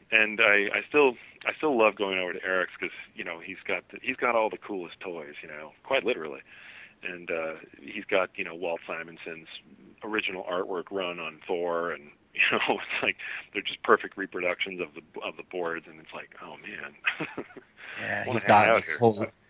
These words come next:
Speaker 2: those whole issues of Kamandi and stuff like that.
Speaker 1: Oh yeah, well I know he, it was one, one of the things is he always, I was never a huge fan of Kirby, and, and, uh, I mean, you know, I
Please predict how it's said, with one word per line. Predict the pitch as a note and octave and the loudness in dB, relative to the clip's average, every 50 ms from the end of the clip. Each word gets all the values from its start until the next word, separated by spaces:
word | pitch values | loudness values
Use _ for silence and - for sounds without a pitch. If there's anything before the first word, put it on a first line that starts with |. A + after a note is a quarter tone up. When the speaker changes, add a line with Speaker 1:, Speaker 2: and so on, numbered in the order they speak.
| _ _ _ | _ _ _
Speaker 2:
those | - F#2 - | -6 -2 4
whole | - A#2 G#2+ G#2 A2+ | 6 6 6 8 6
issues | G#2 F#2 - A2 G#2 F#2 F#2+ | 4 4 4 2 2 2 2
of | F#2+ F#2 | 0 -2
Kamandi | - - G2 F#2+ G2 G2+ G2+ G2+ G2+ G2+ G2+ G2+ G2+ | -2 0 2 4 4 4 4 2 2 0 0 0 0
and | G2+ G2+ G2 | -2 -2 -4
stuff | - _ _ - - - | -8 _ _ -12 -6 -6
like | G2+ G2+ - - | -6 -4 -4 -6
that. | G2 G2 - - G2+ G2+ G#2 - - - _ _ _ _ - | -8 -8 -8 -6 -4 -2 -2 -4 -6 -10 _ _ _ _ 2
Speaker 1:
Oh | G2 G2 G2 F#2 | 4 4 4 4
yeah, | F2+ E2 D#2+ F2 | 4 2 2 4
well | G#2+ A#2+ C3+ | 6 8 8
I | D#3 E3+ | 10 8
know | E3+ E3 D#3 C#3+ - - - - - - - | 6 4 2 0 -2 -6 -12 -12 -14 -10 0
he, | - C#3 D#3 D3+ C#3+ - | 4 6 6 6 6 4
it | B2 | 2
was | A#2+ A#2 G#2 - | 0 0 -2 -2
one, | A#2 A2+ A2+ A2+ A2+ | -2 0 2 2 2
one | A#2 A#2+ A#2+ | 2 0 0
of | A2 | 0
the | G2+ F#2+ | 0 0
things | - G#2+ G#2 G2+ E2+ | 0 -2 -2 -2 -4
is | D#2+ F2+ | -6 -2
he | G#2 A2 A2+ | 4 6 6
always, | A2 G#2+ G2+ F#2+ F#2 - - - | 6 6 4 2 -2 -4 0 4
I | B2+ D3 | 4 4
was | D#3 C3+ B2 | 4 4 4
never | B2 A2+ G2 G2 F2 | 4 4 4 2 -2
a | D#2+ | -2
huge | - G2 F#2 F2 - - | -4 -4 -2 -2 -2 0
fan | F2 E2+ E2 | -2 -2 -4
of | D#2+ - | -6 -10
Kirby, | - - G2 F#2 F#2 F2 E2+ D#2 D#2 | -8 -6 -4 -4 -4 -4 -6 -8 -8
and, | D#2+ D#2 D#2 E2 - F2 F2 | -10 -14 -14 -14 -12 -12 -12
and, | E2 E2 E2 F2 | -12 -10 -8 -6
uh, | E2 D#2+ E2 D#2 - _ - - - - - - - - | -6 -4 -6 -6 -10 _ -20 -20 -20 -20 -20 -20 -18 -10
I | F#2 | -6
mean, | F2+ F2+ E2+ E2+ E2 - _ - | -6 -6 -6 -8 -14 -20 _ -14
you | - G#2 F#2 | -12 -10 -8
know, | E2+ | -6
I | E2 | -8